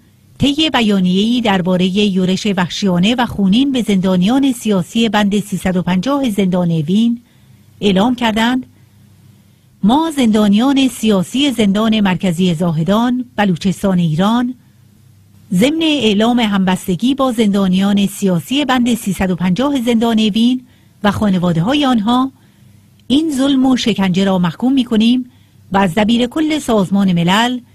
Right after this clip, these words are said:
کمیسر عالی حقوق بشر و گزارشگر ویژه حقوق بشر تقاضا داریم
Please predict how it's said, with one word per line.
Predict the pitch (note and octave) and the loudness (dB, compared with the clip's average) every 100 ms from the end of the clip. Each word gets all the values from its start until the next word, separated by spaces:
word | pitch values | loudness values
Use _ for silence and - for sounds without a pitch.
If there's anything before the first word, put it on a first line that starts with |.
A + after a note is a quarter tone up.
| _ _ - | _ _ -2
کمیسر | A3 A3 D#4 D#4+ | 0 0 0 0
عالی | C4+ A#3 A#3 A#3 | 0 0 0 0
حقوق | G3 F#3+ F#3 | -2 -4 -2
بشر | F3 E3 G#3 A3 B3+ B3+ _ _ - | -2 -2 0 0 -2 -6 _ _ -4
و | G3+ | -2
گزارشگر | F#3+ G#3+ G#3+ A#3+ A#3+ D#4 D#4+ B3 | 0 2 2 0 0 -2 0 0
ویژه | A3+ D4+ D4+ | 0 0 -2
حقوق | C4 G3+ G3 F#3 | -4 -4 -4 -2
بشر | F3 F3 G#3 | -2 -2 -2
تقاضا | F3+ F3+ E3+ E3 A3+ | -2 -2 -2 -2 0
داریم | B3 A#3 A#3+ C4 | 0 2 2 0